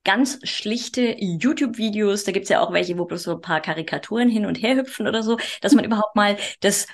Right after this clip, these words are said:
Grundprinzip versteht. Und dann arbeitet man sich weiter vor. Und erst wenn man so das Grundprinzip eines Themas durchdrungen hat,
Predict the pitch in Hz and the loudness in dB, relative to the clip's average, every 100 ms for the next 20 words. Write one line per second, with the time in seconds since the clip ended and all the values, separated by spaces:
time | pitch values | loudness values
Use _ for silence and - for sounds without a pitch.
0 | - 208 214 294 320 - 175 175 160 - | -2 2 6 6 4 0 -2 0 -2 -2
1 | - - - - - - 214 302 208 220 | -2 -2 -2 -2 0 2 2 2 2 4
2 | 254 247 247 208 196 208 202 180 160 202 | 4 2 0 0 0 -2 -2 0 0 2
3 | 208 180 - 156 - - _ _ - - | 0 0 0 2 2 -2 _ _ -18 -12
4 | - - 247 247 240 220 226 220 - - | 0 2 4 4 4 4 4 4 2 -2
5 | 208 - 202 254 381 - 311 285 277 247 | -2 -2 2 4 2 0 -2 0 0 2
6 | 214 214 214 233 262 233 123 - - 190 | 0 0 -2 2 4 4 2 -4 -10 -4
7 | 196 190 - - 262 339 285 277 285 | -2 -2 -2 0 0 2 0 0 -2